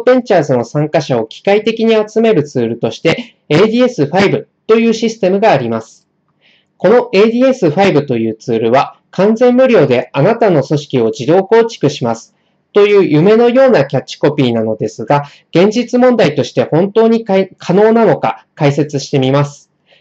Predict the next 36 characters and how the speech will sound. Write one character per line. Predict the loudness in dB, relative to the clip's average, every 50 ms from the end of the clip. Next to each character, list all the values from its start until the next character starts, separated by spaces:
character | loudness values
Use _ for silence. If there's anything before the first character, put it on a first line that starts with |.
| _ _ _ _ _ -2
ま | -2 -2
ず、 | 0 -2 -4 -4
村 | -2 0 2 2 2 2
井 |
義 | 2 0 0 2 2
明 | 0 0 0
さ | -2 -4 -2 0
ん | 0
に | 0 -2 -2
つ | -4 -4
い | -4 -2
て | -4 -4
で | -4 -4
す | -8 -8 -6 -2
が、 | -2 -2 -2 -4 _ _ _ 0
ワ | 2 2
ー | 2 2
ル | 0
ド | -2 0
ベ | 2 2 2
ン | 2
チ | 2 2 0
ャ |
ー | 0
ズ | 0 0
の | -2 -2 0
外 | 0 0 0 0 0
資 | -2 -6 -4
系 | 0 2 2 2 0 0
エ | -2 0
ム | 2 2
エ | 2 2
ル | 2
エ | 2
ム | 2 0 0
で | 0 0 -2 -2